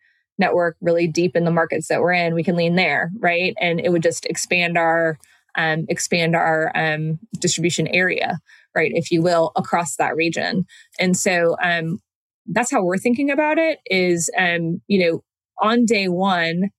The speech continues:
I'm pretty sure we're still the only organization that has the scale that we have in the cannabis space. So regardless of if anybody else is able to come in and compete or not,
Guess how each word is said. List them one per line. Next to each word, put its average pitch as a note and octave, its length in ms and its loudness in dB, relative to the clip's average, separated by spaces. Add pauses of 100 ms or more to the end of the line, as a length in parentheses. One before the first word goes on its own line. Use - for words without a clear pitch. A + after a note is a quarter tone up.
(100)
I'm F3 120 0
pretty A3+ 240 2
sure G#3+ 320 0
we're F3 140 0
still G3 280 0
the F#3 120 4
only F3 260 0
organization E3+ 720 0
that E3 100 -4
has E3 300 -2
the E3 100 0
scale E3+ 500 0
that E3+ 140 0
we E3+ 120 2
have D#3+ 280 0
in E3 120 -2
the E3 100 -4
cannabis D#3+ 460 -2
space. - 420 -4 (280)
So F#3 180 0
regardless F#3+ 600 0
of F#3 140 0
if E3+ 100 -6
anybody F#3 420 0
else F3 200 0
is F3 120 -2
able E3+ 280 0
to E3 160 -2
come E3+ 200 -2
in E3+ 100 0
and E3 120 0
compete E3+ 320 0
or D#3 120 0
not, E3 400 0